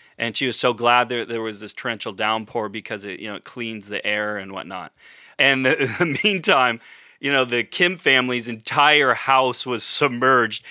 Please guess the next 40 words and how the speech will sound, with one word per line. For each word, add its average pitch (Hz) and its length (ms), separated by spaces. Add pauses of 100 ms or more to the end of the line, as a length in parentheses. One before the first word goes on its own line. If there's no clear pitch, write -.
(220)
in 123 160
sewage. 101 800 (280)
There's 131 220
this 131 180
great 139 400
shot 131 400
where 120 180
the 110 120 (200)
girl 123 520 (260)
is 117 160
sitting 131 360
on 123 200
the 101 80
toilet 135 540
seat 113 360
trying 120 300
to 107 60
keep - 280
the 104 100
sewage 120 640
from 107 260
just 110 180
shooting 127 520
all 117 200
over 117 180
the 135 180
house 120 440 (300)
as 131 240
she's, 131 340
like, 123 300 (280)
you 143 160
know, 131 120
scrolling 131 640
her 107 120
phone 139 460
or 113 80
whatever, 113 640
having 110 240
a 101 80
cigarette. 123 560